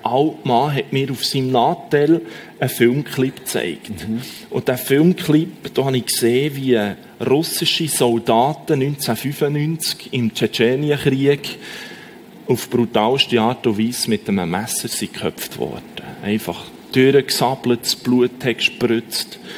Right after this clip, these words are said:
Speaker 1: Er hat die letzten Atemzüge gemacht und dann ist ihm der Kopf abgebrochen worden.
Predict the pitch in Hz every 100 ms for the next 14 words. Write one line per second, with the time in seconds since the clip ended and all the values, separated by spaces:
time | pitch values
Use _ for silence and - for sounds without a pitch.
0 | - - - 101 107 - 110 107 117 -
1 | 107 123 - 135 - 131 131 - 131 117
2 | 123 - 107 95 101 98 95 87 92 95
3 | 127 - 135 123 - 117 113 - 127 110
4 | 104 110 - - 101